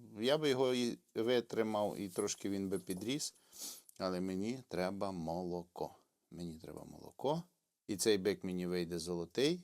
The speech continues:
якщо я його вигодую і потім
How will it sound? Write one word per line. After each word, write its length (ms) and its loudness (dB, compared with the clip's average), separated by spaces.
якщо 360 -4
я 280 -4
його 280 2
вигодую 720 2
і 60 -2
потім 500 -6